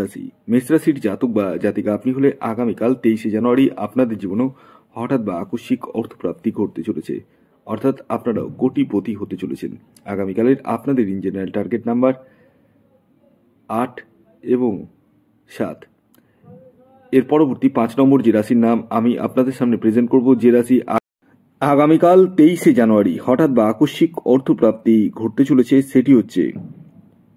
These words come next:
কর্কট রাশি। কর্কট রাশির জাতক বা জাতিকা আপনি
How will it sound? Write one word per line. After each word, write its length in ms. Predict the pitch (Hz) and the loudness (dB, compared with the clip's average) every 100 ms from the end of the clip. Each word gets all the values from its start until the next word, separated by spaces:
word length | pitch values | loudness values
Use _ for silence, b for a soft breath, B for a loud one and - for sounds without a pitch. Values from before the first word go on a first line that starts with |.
| _ _ _ _ _ _ | _ _ _ _ _ _
কর্কট 380 | 127 139 139 170 151 | 0 0 2 2 4
রাশি। 300 | 143 - 95 69 - _ _ - | 2 2 -6 -10 -16 _ _ 0
কর্কট 260 | 135 175 165 | 2 4 2
রাশির 240 | 175 170 120 | 2 2 2
জাতক 240 | 101 127 107 | 0 0 2
বা 100 | 98 78 78 | 0 0 0
জাতিকা 260 | 107 104 101 | 0 0 -2
আপনি 120 | 98 | -2